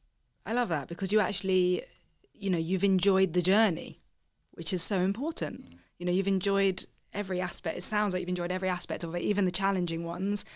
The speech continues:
Speaker 1: and you're continuing to challenge yourself, which I think is, is really inspirational. Um, Daniel, thank you. We're gonna bring this to a close, but, you know, I, I really think people can kind of read your books,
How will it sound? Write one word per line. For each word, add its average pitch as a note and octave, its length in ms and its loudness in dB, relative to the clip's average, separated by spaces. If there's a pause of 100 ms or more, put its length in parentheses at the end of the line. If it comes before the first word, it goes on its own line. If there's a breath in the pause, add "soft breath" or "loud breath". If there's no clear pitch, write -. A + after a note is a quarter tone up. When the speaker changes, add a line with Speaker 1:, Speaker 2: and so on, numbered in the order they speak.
(260 loud breath)
Speaker 1:
and F#3 120 2
you're F3+ 80 4
continuing G3 540 0
to - 80 -6
challenge F3 360 -2
yourself, D#3+ 500 -4 (380 loud breath)
which E3+ 260 -4
I E3 80 -4
think F3+ 260 -4
is, E3+ 400 -8
is E3+ 200 -8
really F#3 260 0
inspirational. E3+ 640 -4 (480 loud breath)
Um, F#3 480 0 (180)
Daniel, F#3+ 280 -2
thank G3 340 0
you. F3 260 0
We're E3+ 120 -6
gonna F3 280 0
bring G3+ 180 0
this F#3 160 0
to F#3 120 -4
a E3+ 40 -2
close, E3+ 440 -6 (380 loud breath)
but, F3+ 280 -2 (120)
you F#3+ 100 -4
know, F3 100 0
I, G3 280 -4
I F#3+ 60 -6
really G#3 440 4
think F#3 340 -2
people F3+ 600 -2
can E3+ 420 -4
kind E3+ 280 -6
of F3+ 300 -12
read G3 260 0
your F3 60 2
books, F3 600 -4